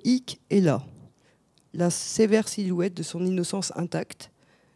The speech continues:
celle qui lui fait croire que la perspicacité peut s'apprendre et que les ingrédients de la morale sont comme les ingrédients d'une tarte ou d'un gâteau, celle par laquelle il commet des erreurs en dépit de son application. Un impératif interne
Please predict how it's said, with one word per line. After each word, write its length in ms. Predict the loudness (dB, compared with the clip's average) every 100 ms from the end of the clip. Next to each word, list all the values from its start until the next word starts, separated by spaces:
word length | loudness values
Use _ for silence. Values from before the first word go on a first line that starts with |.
| _
celle 340 | -10 0 0
qui 120 | 0 -2
lui 80 |
fait 160 | 0 0
croire 320 | 0 0 0
que 100 | -2
la 120 | -4
perspicacité 760 | -2 -4 -4 2 2 2 0 2
peut 180 | 4 2
s'apprendre 600 | 2 2 4 4 4 0 _ _ _ _ _ _ _ -8
et 80 | -6
que 160 | 4
les 260 | 4 6 4
ingrédients 500 | 2 6 6 6 6
de 100 | 6
la 120 | 6
morale 560 | 6 4 6 4 2 -2 _ _ _ _
sont 200 | -6 -4
comme 200 | 2 4
les 140 | 6
ingrédients 380 | 4 6 6 8
d'une 200 | 6 4
tarte 280 | 4 -2 2
ou 60 | 4
d'un 100 | 6
gâteau, 380 | 4 4 2 2 -8 _ -20 _ -20 _ _ _
celle 260 | 0 2 4
par 160 | 4
laquelle 380 | 6 4 4 4
il 100 | 4
commet 260 | 4 4 4
des 240 | 2 4
erreurs 420 | 8 8 8 6
en 60 | 0
dépit 260 | 0 -2 -4
de 40 |
son 140 | 0
application. 640 | 0 -2 2 2 2 -4 -6 -12 -20 -20 -20 -20 _ _
Un 160 | 2 4
impératif 560 | 6 6 4 2 -2
interne 560 | 0 2 2 2 0 -4